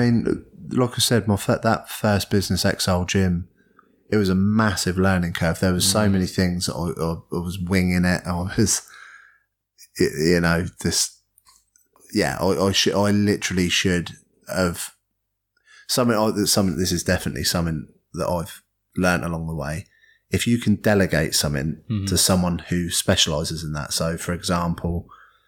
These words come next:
Speaker 1: if you're not, if you don't realize how tax returns and bank accounts and bookkeeping works, don't try and do it yourself.
Speaker 2: <laughs>
Speaker 1: Get, pay an accountant and,
Speaker 2: Yeah.
Speaker 1: and it might actually, you might think, "Oh, you know, that's really gonna hurt my cash flow.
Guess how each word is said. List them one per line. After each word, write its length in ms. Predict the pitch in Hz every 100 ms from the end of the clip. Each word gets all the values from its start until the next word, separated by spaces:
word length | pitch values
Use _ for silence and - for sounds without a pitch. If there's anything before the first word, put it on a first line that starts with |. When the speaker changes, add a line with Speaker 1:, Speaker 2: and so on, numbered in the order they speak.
| _ _ _ _ _
Speaker 1:
if 180 | 101 -
you're 140 | 107
not, 380 | 104 101 98 -
if 120 | 90
you 80 | 107
don't 320 | 90 101 85
realize 400 | 90 92 90 87
how 480 | - 87 87 87 90 _ _ _ _ _
tax 360 | - 95 - 87
returns 800 | - 90 87 87 85 85 92 -
and 240 | 85 82 -
bank 320 | 85 85 -
accounts 440 | - 87 85 82 -
and 280 | 82 80 -
bookkeeping 580 | - - 82 80 80 76
works, 400 | 67 71 - - - - - - -
don't 200 | 104 98
try 200 | - 92
and 80 | 90
do 100 | 95
it 120 | 78
yourself. 420 | - - - 110
Speaker 2:
<laughs> 640 | 160 - 135 - 170 180 143
Speaker 1:
Get, 400 | 120 - 165 - - -
pay 200 | 131 117
an 60 | 98
accountant 540 | - 117 80 76 -
and, 100 | 95
Speaker 2:
Yeah. 220 | 95 92 90 -
Speaker 1:
and 160 | 104
it 140 | 104 107
might 260 | 117 117
actually, 420 | 87 101 - 98
you 180 | 92 95
might 240 | 104 101 -
think, 180 | 98 98
"Oh, 180 | 107
you 120 | 98 110
know, 160 | 76
that's 200 | 92 -
really 280 | 107 107 98
gonna 200 | 92 92
hurt 280 | 87 98 90
my 100 | 90
cash 320 | - 110 -
flow. 200 | 90 85